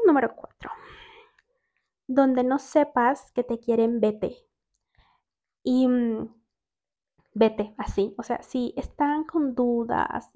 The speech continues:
no saben si te quieren o no, vete. <laughs> Quiero aclarar que estas son mis lecciones de vida de mí en veintiséis años.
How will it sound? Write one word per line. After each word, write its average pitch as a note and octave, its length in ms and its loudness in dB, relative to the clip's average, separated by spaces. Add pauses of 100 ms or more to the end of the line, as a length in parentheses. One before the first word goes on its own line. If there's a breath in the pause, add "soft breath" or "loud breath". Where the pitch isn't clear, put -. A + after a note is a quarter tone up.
(120)
no C#4 140 -6
saben C#4 360 -4
si C4 100 -12
te - 180 -14
quieren B3 460 -6
o A3+ 60 -4
no, A3+ 240 -2
vete. A#3+ 340 -4 (680 loud breath)
<laughs> - 400 -8 (140)
Quiero G#4 180 6
aclarar A#3 360 6
que C#4+ 80 -2
estas F4+ 240 -2
son C4 200 -2 (380 soft breath)
mis B3 260 -2
lecciones A3+ 720 -4
de B3 100 -2
vida G#3+ 380 -4
de A#3+ 80 -4
mí G#3+ 360 -4
en B3 120 -4
veintiséis - 540 -10
años. - 320 -12